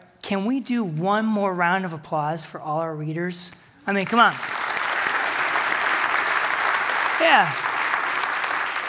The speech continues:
Hey, when they're, when they've been reading during this parable series, my heart is softened. I hear the word differently, so thank you for your boldness, your leadership, and doing that. Um,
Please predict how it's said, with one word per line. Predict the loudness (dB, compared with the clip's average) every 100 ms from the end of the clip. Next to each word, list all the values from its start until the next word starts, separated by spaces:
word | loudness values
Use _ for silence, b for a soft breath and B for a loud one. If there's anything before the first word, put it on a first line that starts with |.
| -6 -6 -6 -8 -8
Hey, | -2 2
when | 4
they're, | 4 2
when | 2 4
they've | 4 4
been | 4 4
reading | 4 4
during | 4 2
this | 0
parable | 0 0 0 0
series, | -2 0 2 2
my | -2
heart | 0 2 2 0
is | -6
softened. | 2 6 8 6 0 -2
I |
hear | 0 0 0
the | 0
word | 0 0
differently, | -2 -2 -2
so | -2 -4
thank | -2 0 0 2
you | 0 0 B B B
for | -4 0
your | 0
boldness, | 0 4 4 6 4 2
your | -2 -2
leadership, | 0 2 0 0 0 0 -4 B B B
and | -2 0 0
doing | 0 2 2 4
that. | 4 4 2 0 B B 4
Um, | 6 6 4 -2